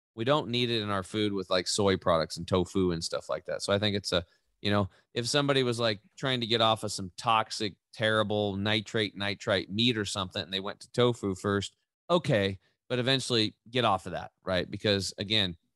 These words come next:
prostate issues, guys, man boobs, and for women, all the other stuff I just mentioned. So, um, xenotoxins are a problem. Um, and that's why, Karen, over here, we're talking at Chemical Free Body, we bring awareness to this and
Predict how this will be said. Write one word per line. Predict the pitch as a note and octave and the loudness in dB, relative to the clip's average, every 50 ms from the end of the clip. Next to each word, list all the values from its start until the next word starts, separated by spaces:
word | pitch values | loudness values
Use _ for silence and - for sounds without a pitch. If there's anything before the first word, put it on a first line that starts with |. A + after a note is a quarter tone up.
| _ _ _ | _ _ _
prostate | - A#2 A2 G#2 - - A2 G2 | 2 2 2 2 2 0 0 0
issues, | G2 G2 - - G2+ F#2+ F2+ | 0 0 -2 -2 -4 -4 -2
guys, | G2 G2+ F#2+ F#2+ F#2+ F#2+ F#2 - G2 | 0 2 4 4 4 2 0 -4 -2
man | G2+ G2+ G2 G2 G2 F#2 | 0 0 0 0 0 -2
boobs, | F#2+ F#2+ F#2+ F#2 E2+ F#2 | -2 0 0 -2 -2 -6
and | F#2 E2+ E2 | -12 -12 -10
for | - F2+ | -6 -4
women, | F#2 F#2+ F#2 F2+ F2 | -2 -2 -2 0 2
all | E2+ F2 | 2 2
the | E2 E2 | 2 2
other | E2+ E2 E2 - | 2 2 0 -2
stuff | - - E2+ - - | -4 -2 -2 -2 -4
I | F2 | -6
just | D#2 D#2 D#2+ - - | -6 -6 -8 -4 -2
mentioned. | F2+ F2 F2+ - - C#3 B2+ | -2 -2 -2 -2 -6 -6 -4
So, | - - E2+ D#2+ - _ _ _ _ _ _ _ - | -2 -2 -2 -2 -4 _ _ _ _ _ _ _ -4
um, | - G#2 G2+ G2+ G2 F#2+ - - | -2 0 0 0 0 -2 -4 -6
xenotoxins | G#2+ B2 D3 D#3+ F3+ F3 - E3 D3+ D3 - - C3 A#2 B2 | -4 -2 0 0 0 0 2 2 2 0 0 -4 -6 -2 0
are | A#2+ A2+ | 0 0
a | G#2 | 0
problem. | - - A2 G#2+ A2 A2 A#2 A#2 A#2+ A#2+ A#2+ - _ _ _ _ _ _ | 0 0 2 2 2 2 2 -2 -2 -4 -6 -12 _ _ _ _ _ _
Um, | - G#2+ G#2 G#2 G2+ G2+ G2+ | -6 -4 -2 -2 0 -2 -2
and | F2+ A2 | -2 -2
that's | A#2 A#2 - - | -2 -2 -2 0
why, | A#2+ A#2+ A#2 | 0 0 0
Karen, | A2 - A2+ G#2+ G#2 | 0 -2 -4 -4 -4
over | G2+ G2+ F#2 G2+ | -4 -6 -6 -4
here, | G#2+ A#2+ A#2+ G#2+ | -2 -2 0 0
we're | G#2 G2+ | 0 0
talking | F#2+ - G#2 G2+ - - E2+ | 2 2 2 2 2 -2 -4
at | G2 - | -4 -2
Chemical | - A2 G#2+ G#2 - - | -4 -4 -4 -4 -8 -8
Free | - - G#2 | -6 -4 -2
Body, | F#2 G#2+ A2 A2+ A2 | 2 2 4 4 4
we | G2+ G2+ G2 | 2 0 -2
bring | F2 G#2+ G#2 G2+ | -2 -2 -4 -2
awareness | F#2 E2+ F#2 G2+ A2+ A2+ A#2 A2 - | -2 0 4 4 4 4 2 -2 -6
to | - F#2+ | -4 0
this | F2+ F#2+ F#2+ F#2+ - G2 | 2 2 2 2 0 -4
and | F#2+ F#2 | -6 -8